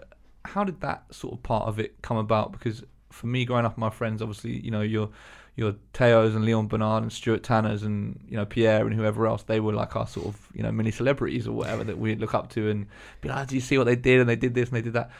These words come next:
Like, you know, you said that it started with your friends,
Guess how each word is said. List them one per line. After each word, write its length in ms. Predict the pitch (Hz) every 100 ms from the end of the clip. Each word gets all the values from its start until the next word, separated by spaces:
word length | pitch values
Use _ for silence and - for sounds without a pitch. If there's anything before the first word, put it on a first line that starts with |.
| -
Like, 220 | 117 117 - - - - _ - _ - -
you 80 | -
know, 40 | 117
you 140 | 113
said 180 | - 139
that 60 |
it 80 | 110
started 300 | - 131 107
with 100 | 110
your 100 | 107
friends, 440 | - 107 113 123